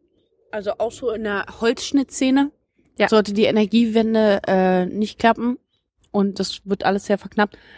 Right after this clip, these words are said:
Speaker 1: dann können wir auf jeden Fall Sendezentrum Bistro gute zehn Jahre nochmal erhalten. Das sollte kein Problem sein, hier vorm Kamin dann Aufnahmen zu starten.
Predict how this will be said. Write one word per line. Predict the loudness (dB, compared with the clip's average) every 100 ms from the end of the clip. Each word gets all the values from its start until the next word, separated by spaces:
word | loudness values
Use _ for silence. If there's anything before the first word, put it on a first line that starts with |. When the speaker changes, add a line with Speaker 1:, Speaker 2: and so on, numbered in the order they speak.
| -6
Speaker 1:
dann | 0
können | 2 4
wir | 4
auf | 4
jeden | 2 4
Fall | 6 6 4
Sendezentrum | 2 0 0 0 0 0 -2
Bistro | -2 -2 -2 -4 -6 _ -20 _
gute | 0 0
zehn | 0 4 4
Jahre | 4 2
nochmal | 2 0 0
erhalten. | 0 0 -2 -8 -14 -20 _ -20 -20 -16
Das | -12 -6
sollte | -6
kein | -4 -6
Problem | -6 -8 -8 -8
sein, | -10
hier | -8 -10
vorm | -2 -2 0
Kamin | 2 6 6 6
dann | 4 2
Aufnahmen | 0 0 0 0
zu | -4 -8
starten. | -10 -10 -12